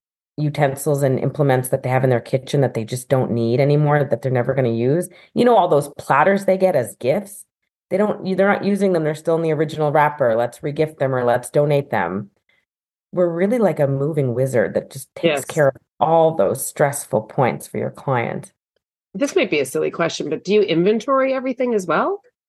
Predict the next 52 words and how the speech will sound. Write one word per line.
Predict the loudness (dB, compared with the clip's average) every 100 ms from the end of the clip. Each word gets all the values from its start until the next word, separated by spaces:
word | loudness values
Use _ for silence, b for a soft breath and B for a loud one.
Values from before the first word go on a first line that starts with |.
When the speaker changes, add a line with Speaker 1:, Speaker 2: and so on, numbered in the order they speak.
| _
Speaker 2:
Like, | -4 -2
is | 0
it | 0
all | 0
inventoried? | 0 -2 -2 -2 -2 0 -2 -8 _ _ _ 0
Speaker 1:
No, | 4 4 4
the | 2 2
way | 4
we | 2
do | 2 2
it |
is | 0 -4
we | -6
label | 0 0 0 -4 -6
each | -10 -14 -6
box. | -2 0 -2 -8 -20 -10
So | -2 0
Speaker 2:
Yeah. |
Speaker 1:
we'll | 2 2
be | 4 2
able | 0
to | -4
look | -2 -2 0
at | -2
a |
box | 2 2 0 -6
and | -8
tell | -6
you | -4 -4
exactly | 0 -2 -2 -4
what's | -4 -4 -4
in | -2
it. | -2 -8 _ _ -12
Speaker 2:
Right. | -12 -2
Speaker 1:
But | 0 2
we | 2
don't | 2 2 -2
take | -6 -6
count | -4 -4 -4 -6
of, | -4
you |
know, | -4
how | -4 -6
many | -8
cookie | -10 -14 -14
sheets | -16 -18 -14
they | -12
have, | -10 -12 -14
for | -16
example. | -16 -14 -14
Speaker 2:
Okay. | -16 -20 _ -14 -12
Okay. | -14